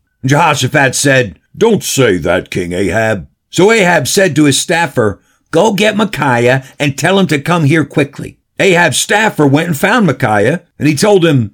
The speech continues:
"The king wants to go to battle against Syria to take Ramoth Gilead back. He's looking for confirmation from his prophets. Everybody's saying what the king wants to hear.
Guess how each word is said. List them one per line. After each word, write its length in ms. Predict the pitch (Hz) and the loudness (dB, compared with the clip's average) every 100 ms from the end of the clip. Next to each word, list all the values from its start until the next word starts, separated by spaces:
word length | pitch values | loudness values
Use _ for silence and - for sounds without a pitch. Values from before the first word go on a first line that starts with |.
| _ - | _ -4
"The 100 | 127 | -4
king 320 | - 214 180 | 0 0 2
wants 260 | 127 110 - | 0 -2 -4
to 120 | 127 | -2
go 180 | 139 139 | 2 2
to 100 | 127 | 0
battle 420 | 156 170 139 101 | -2 -2 -2 -4
against 360 | 101 113 101 | -2 -4 -6
Syria 540 | - 165 165 90 60 - _ | -8 -2 0 0 -4 -10 _
to 100 | - | -4
take 320 | 143 175 165 139 | 0 0 -2 -2
Ramoth 580 | 160 175 165 160 135 | 0 0 0 -2 -4
Gilead 540 | - 190 123 92 82 67 | -2 0 2 0 -2 -4
back. 440 | 80 67 - - _ | -6 -6 -12 -20 _
He's 220 | 151 175 | -2 0
looking 340 | 196 226 185 143 | 0 0 -2 -2
for 180 | 147 131 | -2 -4
confirmation 880 | 170 165 143 147 165 226 - 110 | -2 -2 -2 -2 0 -2 -2 -6
from 220 | 98 135 117 | -2 -2 -2
his 100 | - | -4
prophets. 720 | 135 165 175 - - - - _ | -4 -4 -4 -8 -12 -16 -16 _
Everybody's 760 | 190 262 262 202 240 233 214 175 | -2 0 0 0 0 2 0 0
saying 380 | 226 254 233 156 | 0 2 2 0
what 160 | 135 | 0
the 80 | 147 | -4
king 280 | 143 180 180 | -2 -2 0
wants 300 | 180 170 - | 0 -2 -4
to 120 | 160 | -6
hear. 500 | 139 226 190 69 | -2 -2 -2 -4